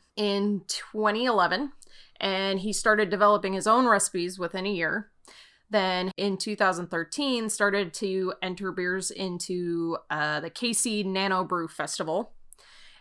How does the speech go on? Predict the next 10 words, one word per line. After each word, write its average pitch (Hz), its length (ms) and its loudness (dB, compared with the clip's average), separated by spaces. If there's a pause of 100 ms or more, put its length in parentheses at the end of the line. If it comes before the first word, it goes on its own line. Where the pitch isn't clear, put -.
(140)
And 185 260 -4
in 185 80 -6
twenty 269 300 4
sixteen, 262 720 0
he 202 80 -4
decided 190 800 0 (200)
to 240 100 -2
go 214 340 4
for 226 300 4
it 320 160 2